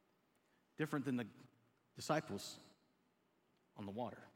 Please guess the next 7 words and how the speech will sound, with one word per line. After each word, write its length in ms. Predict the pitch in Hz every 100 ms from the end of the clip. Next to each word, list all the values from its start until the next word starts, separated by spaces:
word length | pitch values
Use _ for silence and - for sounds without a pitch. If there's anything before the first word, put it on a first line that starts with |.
| - - _ _ _ _ _ _ _ _ _ _ - _ _ _ _ _ _ _ _ _ _ _ _ _ -
Faith 320 | 180 165 135 - - - - - -
always 440 | 156 170 143 127
requires 440 | 131 - 127 117 98
risk. 340 | 107 104 - - - - _ _ _ _ _ _ _ _ _ _ _ _ _ _ _ _ _ _ -
Faith 220 | 175 170
always 300 | 170 180 151
requ-, 340 | 135 - 139